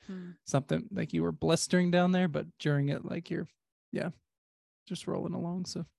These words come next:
Speaker 2: wasn't an issue until after.
Speaker 1: Hmm.
Speaker 2: What about you? Last twelve K?
Speaker 1: So
Speaker 2: Gets interesting.
Speaker 1: yeah, this is, like, one of my favorite parts of a marathon, truthfully. Like, I, we love endurance. I kind of love that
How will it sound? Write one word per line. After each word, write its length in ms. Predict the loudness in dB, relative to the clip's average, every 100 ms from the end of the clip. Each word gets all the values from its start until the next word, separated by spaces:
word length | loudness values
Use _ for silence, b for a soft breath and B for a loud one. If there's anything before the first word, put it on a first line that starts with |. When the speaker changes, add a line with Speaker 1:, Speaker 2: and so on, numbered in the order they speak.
| _ _ -6
Speaker 2:
wasn't 240 | -4 -2
an 80 | -2
issue 260 | -2 -4 -4
until 320 | -4 -4 -4
after. 320 | -4 -4 -6 _ _ _ _ _ _ _ _ _ _ _ _ _ -8
Speaker 1:
Hmm. 100 | -4
Speaker 2:
What 100 | -2
about 260 | 0 -2
you? 280 | -2 -2 -2 -2
Last 280 | 0 0 -2
twelve 300 | -2 -2 -2
K? 240 | -2 -2 -2 _ -20 B B B
Speaker 1:
So 420 | -2 0 0 -2
Speaker 2:
Gets 300 | -4 -4 0
interesting. 480 | 0 0 -6 -6 -8 -4
Speaker 1:
yeah, 320 | 2 4 2
this 260 | -2 -6 -6
is, 100 | -6
like, 160 | -6 -2
one 140 | -2
of 100 | 0
my 160 | 0 0
favorite 340 | -2 -4 -6
parts 260 | -6 -8 -8
of 100 | -8
a 60 | -6
marathon, 520 | -6 -6 -8 -10 -8
truthfully. 480 | -8 -8 -6 -6 -4
Like, 180 | -4
I, 360 | 0 2 2 0 -8 _ _ _ _ -6
we 100 | -4
love 540 | 0 2 2 0 -10 -10
endurance. 680 | -8 -6 -8 -10 -12 -16 -10
I 220 | -6 -6 -8 _ -12
kind 300 | -4 -2 -2
of 100 | -6
love 500 | -2 2 2 -2 -4
that 300 | 0 0